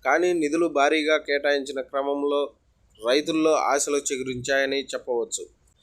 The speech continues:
సాధారణంగా ప్రతి సంవత్సరం ఫిబ్రవరి నెలలో రైతుల ఖాతాల్లో రెండు వేలు జమ చేస్తూ వస్తున్నారు. ఇప్పటి వరకు మొత్తం పద్దెనిమిది విడతల్లో లక్షల కోట్ల రూపాయలు రైతుల ఖాతాల్లో జమ చేశారు.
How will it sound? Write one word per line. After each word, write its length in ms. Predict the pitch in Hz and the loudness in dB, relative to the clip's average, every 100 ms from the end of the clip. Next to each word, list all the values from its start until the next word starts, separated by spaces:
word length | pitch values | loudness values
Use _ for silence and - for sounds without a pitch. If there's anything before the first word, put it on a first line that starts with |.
| _ - | _ -10
సాధారణంగా 760 | - 131 160 165 165 165 160 160 | 0 2 4 4 4 0 0 -2
ప్రతి 320 | 139 135 135 | -2 -6 -4
సంవత్సరం 480 | 147 151 151 156 156 147 | -2 -2 -2 -4 -4 -6
ఫిబ్రవరి 520 | 139 143 147 151 147 | -8 -2 0 0 0
నెలలో 380 | 143 139 143 143 143 - _ _ 107 117 | -2 0 2 0 -2 -8 _ _ -4 0
రైతుల 280 | 139 156 151 | 2 2 0
ఖాతాల్లో 600 | 135 143 143 143 143 143 | 4 4 4 2 2 0
రెండు 240 | 131 135 | 0 0
వేలు 220 | 143 139 | 2 0
జమ 260 | 131 131 131 135 | -2 -4 -4 -6
చేస్తూ 320 | 135 - 139 | -6 -4 -2
వస్తున్నారు. 580 | 131 123 120 120 110 87 - _ _ _ - | -2 -4 -6 -4 -4 -6 -14 _ _ _ -14
ఇప్పటి 280 | 123 131 143 | -6 -2 2
వరకు 340 | 147 156 165 | 2 2 0
మొత్తం 420 | 156 139 156 160 139 | 0 0 0 -2 -2
పద్దెనిమిది 460 | 139 135 135 135 | -2 -2 -2 -2
విడతల్లో 580 | 135 135 147 147 147 143 123 | -2 -4 -2 0 2 2 0
లక్షల 280 | - 147 | -2 -2
కోట్ల 380 | 143 143 135 135 | 0 -2 -2 -2
రూపాయలు 500 | 135 135 135 135 135 135 | -2 -4 -2 0 0 -2
రైతుల 380 | 127 135 139 | -2 -2 -4
ఖాతాల్లో 500 | 131 135 131 135 135 131 | -2 -4 -2 -2 -2 -4
జమ 240 | 127 123 | -4 -6
చేశారు. 520 | 123 120 113 113 101 | -6 -6 -4 -4 -4